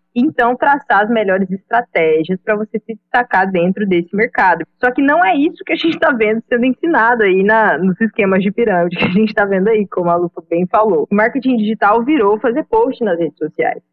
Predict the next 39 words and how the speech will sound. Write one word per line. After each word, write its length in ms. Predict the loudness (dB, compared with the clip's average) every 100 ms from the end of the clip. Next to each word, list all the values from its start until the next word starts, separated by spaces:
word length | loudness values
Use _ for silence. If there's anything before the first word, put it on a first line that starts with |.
| -2
Pularam 520 | 2 2 2 2 2
a 120 | 0
parte 480 | 0 0 0 -2 -6
de 160 | -6 -2
você 580 | -4 -4 -2 -2 -2 -4
entender 560 | -4 -2 0 0 2 2
o 60 | 2
mercado, 840 | 0 0 2 2 2 0 -2 -2 -2
é, 220 | -2 -2
entender 440 | -4 -2 0 2 0
o 120 | 0
seu 140 | 0 0
nicho, 580 | -2 -4 -6 -2 -2 -4 _ -4
entender 400 | -2 0 0 0
o 60 |
seu 180 | 0 -2
propósito, 960 | 0 -2 -2 -2 0 2 2 0 -2 -4
aquilo 320 | -4 -2 -2
que 140 | -2
você 260 | -4 -2 -4
quer 300 | -2 -2 -2
promover, 560 | 0 0 0 0 -2 0
qual 160 | 2
é 60 | 2
a 60 |
diferença 540 | 0 -2 -2 -2 -2 -4
que 80 | -4
você 180 | -6
quer 140 | -6 -6
promover. 480 | -4 -4 -4 -2 -2
Então 160 | 0
a 60 | 0
gente 180 | -2 -2
tem 160 | -2
aí 220 | 0 0
uma 180 | 0 2
realidade 560 | 2 2 0 -2 -2 -6
do 80 | -4
Brasil 480 | -2 -2 -2 -4